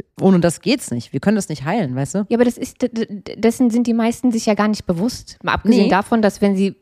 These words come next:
Speaker 2: selbst wenn sie sich darüber im Klaren wären, wahrscheinlich auch gar nicht wissen würden, wo sie da anfangen.
Speaker 1: Bei der Beziehung zur Mutter und zum Vater, <laughs> aber ist okay. Ähm, aber
Speaker 2: Ja, das wollte jetzt niemand hören. Danke dafür.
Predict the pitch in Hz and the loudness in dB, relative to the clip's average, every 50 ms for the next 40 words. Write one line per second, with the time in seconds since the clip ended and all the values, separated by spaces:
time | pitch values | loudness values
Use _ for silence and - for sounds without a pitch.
0 | _ _ - 190 185 - - 170 175 190 196 185 175 160 175 170 160 - - - | _ _ 0 0 0 0 0 -2 0 0 0 0 -2 -4 -4 -4 -6 -6 -4 -4
1 | 160 160 165 160 - - 147 131 - 160 147 - 156 131 - 185 220 262 240 214 | -4 -2 -2 -2 -2 -4 -6 -6 -4 -4 -4 -4 -4 -4 0 2 2 4 4 2
2 | 220 214 - - - - - - - - 175 175 170 165 - - 156 160 170 - | 0 0 -4 -8 -20 -20 -12 -8 -4 -2 -2 -2 -2 -2 -4 -4 -4 -4 -4 -6
3 | - 180 175 - 170 165 156 - - - 170 165 165 160 165 156 156 165 165 160 | -6 -6 -4 -2 -2 -4 -4 -4 -6 -2 0 0 0 0 -2 -4 -4 -2 -2 -2
4 | 147 147 139 - - 185 240 - - - - - - - _ _ _ - 143 156 | -2 -2 -2 -4 -4 -4 -6 -4 -6 -8 -8 -8 -12 -16 _ _ _ -4 -4 -4
5 | 139 151 - - - 165 160 - - 151 151 - - 156 - 139 - 143 - - | -4 -6 -8 -10 -8 -8 -8 -6 -6 -6 -6 -6 -6 -6 -8 -8 -10 -12 -12 -12
6 | 143 - - 139 - 151 143 143 143 - 143 - - 131 - _ _ _ - - | -12 -10 -10 -10 -8 -8 -10 -10 -12 -14 -14 -14 -14 -14 -16 _ _ _ -20 -20
7 | - - - - _ - - 196 202 214 220 214 214 208 202 196 - - - - | -20 -20 -20 -20 _ -2 2 2 4 6 6 6 6 6 4 0 -2 -4 -6 -6
8 | 165 143 175 170 165 - - - 175 - - - _ _ _ _ _ _ _ _ | -4 -2 -2 -4 -4 -4 -4 -4 -4 -4 -4 -8 _ _ _ _ _ _ _ _
9 | _ _ - 175 170 - - 185 185 180 - 190 190 185 - - 196 185 170 156 | _ _ -2 -2 -2 0 2 2 2 4 4 2 0 0 0 0 0 2 2 0
10 | 160 - 165 151 214 285 - _ _ _ - 175 165 175 - 202 175 170 160 156 | 0 0 2 2 2 2 0 _ _ _ -2 -2 0 0 0 0 0 0 0 -2
11 | - - 139 190 - | -4 -6 -6 -6 -8